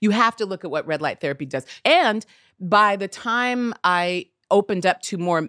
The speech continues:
medicine, more conventional, not, I've never done full conventional, but as I went through this process, the natural, right, way that most aligned with my body, I worked really hard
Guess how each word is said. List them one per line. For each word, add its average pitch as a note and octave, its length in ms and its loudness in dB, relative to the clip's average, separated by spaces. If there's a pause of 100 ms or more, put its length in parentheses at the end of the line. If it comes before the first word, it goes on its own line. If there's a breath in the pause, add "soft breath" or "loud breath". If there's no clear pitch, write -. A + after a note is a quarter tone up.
medicine, E3 640 -2
more D3+ 220 -2
conventional, D#3 580 -6
not, G#3 240 -2
I've E3+ 160 -2
never G#3+ 220 -2
done F3 180 -6
full C#3 200 -8
conventional, C3+ 600 -8 (280 loud breath)
but E3+ 120 2
as F#3 240 4
I E3 120 2
went D#3+ 440 -2
through F3 120 -6
this D3+ 160 -4
process, E3+ 600 -2 (380 soft breath)
the F3 140 4
natural, G3 840 2
right, E3 460 0
way E3 380 0
that E3 140 -4
most D#3 300 -2
aligned D#3 340 0
with D#3+ 140 -6
my C#3+ 160 -2
body, C3+ 480 -4 (320)
I E3+ 80 4
worked F3+ 260 2
really F#3+ 220 -2
hard D3 400 -2